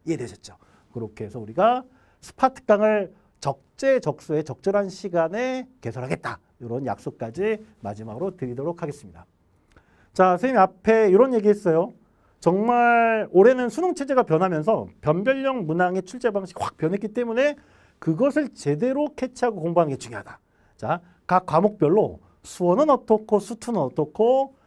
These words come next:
그리고 미적분은 어떻고, 확통은 어떻고, 기하는 어떤지 이것을 앞으로 다른 영상을 통해서 여러분들과 소통하도록 하겠습니다. 그럼 영상과 또 하나씩 순차적으로 개강해 나가는 강의들과 이런, 어, 자리를 통해서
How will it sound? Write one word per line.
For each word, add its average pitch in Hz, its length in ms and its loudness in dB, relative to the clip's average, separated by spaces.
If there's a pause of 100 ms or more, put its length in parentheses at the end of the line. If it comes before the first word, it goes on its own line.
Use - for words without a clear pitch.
(160)
그리고 196 420 -2
미적분은 208 580 0
어떻고, - 300 -4
확통은 233 420 -2
어떻고, 185 240 0
기하는 156 360 0
어떤지 87 420 -14 (260)
이것을 180 420 -4 (180)
앞으로 147 460 -6 (280)
다른 202 680 0
영상을 120 440 -4
통해서 123 320 -8
여러분들과 110 580 -6
소통하도록 123 560 -10
하겠습니다. 156 580 -6 (300)
그럼 180 160 0
영상과 196 600 2 (420)
또 208 140 -2
하나씩 277 480 -4
순차적으로 262 580 -6
개강해 175 400 -2
나가는 147 400 -6
강의들과 202 800 0 (280)
이런, 104 260 -12 (440)
어, 98 120 -10 (160)
자리를 135 300 -4
통해서 185 520 -2